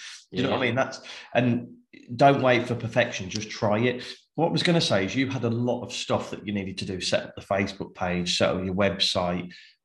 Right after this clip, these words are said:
Speaker 1: run the accounts. Did you find that kind of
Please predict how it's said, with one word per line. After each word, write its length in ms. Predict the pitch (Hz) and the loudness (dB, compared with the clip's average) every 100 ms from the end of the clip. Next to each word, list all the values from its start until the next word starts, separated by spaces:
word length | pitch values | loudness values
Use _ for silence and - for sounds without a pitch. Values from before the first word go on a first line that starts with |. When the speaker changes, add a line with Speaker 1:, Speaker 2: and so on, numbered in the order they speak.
| - | -4
Speaker 1:
run 220 | 107 104 | 2 4
the 100 | 98 | 2
accounts. 640 | 95 - 107 92 - - - - _ _ _ _ - | 2 2 2 0 -4 -14 -18 -20 _ _ _ _ -6
Did 220 | - 151 | 0 2
you 140 | 160 151 | 4 4
find 500 | - 135 131 127 120 | 4 2 2 2 0
that 280 | 120 113 - | 2 0 0
kind 180 | 110 | -2
of 220 | 104 - | -2 -4